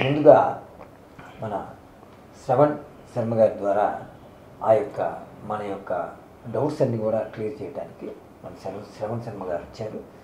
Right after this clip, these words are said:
వారి ద్వారా మనకు, మనకున్నటువంటి, ఆమ్, మనసులో ఉన్నటువంటి, ఆ, problems, మనకి ఎటువంటి ఇవన్నీ కూడా, ఆ, clear చేయటం కోసం ఈ స్వామిని తీసుకొచ్చాము.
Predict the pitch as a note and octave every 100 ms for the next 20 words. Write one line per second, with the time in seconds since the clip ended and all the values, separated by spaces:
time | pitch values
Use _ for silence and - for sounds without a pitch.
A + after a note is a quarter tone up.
0 | - - - A#2 B2 A2+ C3 C#3+ A#2 G2+
1 | - - - A#2+ C3 A#2+ C3 A#2+ A#2+ C3
2 | C#3 E3 F3 E3 C#3+ D3+ D3+ A#2 A#2 -
3 | - - - - A#2+ A2+ A2+ G#2+ G#2 G#2
4 | G2 G2 F#2 - - - A2 C3+ C#3+ E3+
5 | D#3+ C#3+ C3+ B2 A#2 A#2+ G#2+ G#2 - -
6 | - - F#2+ F2+ F2 F2 E2+ - - B2
7 | C3+ C#3+ C#3 - C3+ C#3 - - - -
8 | - A#2+ A2+ A2 C3 B2 C3+ B2 A2+ -
9 | - A2+ A#2+ A#2+ C3+ A2+ A#2+ G#2+ F#2 -
10 | - - - - - - - - G2+ -
11 | - - - - - - - - - F3+
12 | E3+ C#3+ C3+ A2+ - A2 C#3 B2+ - G#2
13 | G#2+ A2 G2+ G2 - - - - -